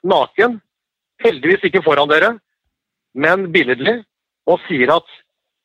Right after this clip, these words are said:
jeg er ikke til å stole på. Notorisk ustabil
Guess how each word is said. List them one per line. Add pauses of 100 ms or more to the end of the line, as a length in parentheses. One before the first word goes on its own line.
(400)
jeg (120)
er (920)
ikke
til
å
stole
på. (1200)
Notorisk (280)
ustabil